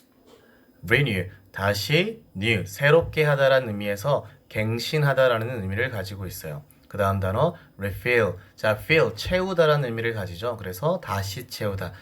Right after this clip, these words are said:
즉 어근 그대로 다시 무언가를 채우다라는 의미를 가지고 있죠.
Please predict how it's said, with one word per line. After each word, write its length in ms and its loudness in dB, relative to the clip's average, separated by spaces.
즉 200 -10
어근 380 2
그대로 560 -2
다시 360 -4
무언가를 840 -2
채우다라는 840 -2
의미를 280 -4
가지고 340 -8
있죠. 280 -14